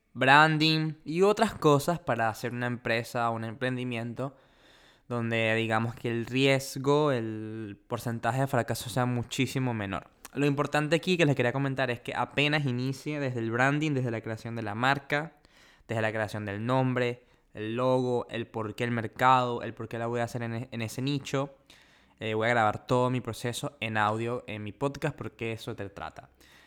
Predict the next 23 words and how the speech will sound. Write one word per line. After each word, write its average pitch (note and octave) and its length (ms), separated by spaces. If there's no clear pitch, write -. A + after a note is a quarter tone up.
Y B2+ 80
esta B2 160
semana F3 420
viví D3+ 140
una B2+ 180
experiencia B2+ 880
un A#2 140
poco C3+ 600
perturbadora A#2+ 680
en D3+ 60
el C#3+ 100
mundo A#2 260
de C3 60
los C3+ 140
negocios. C3+ 520
Y A#2 80
es A2+ 100
porque C3 680
yo B2+ 180
estoy C3 260
en C#3 100
un C#3+ 100
grupo C#3 580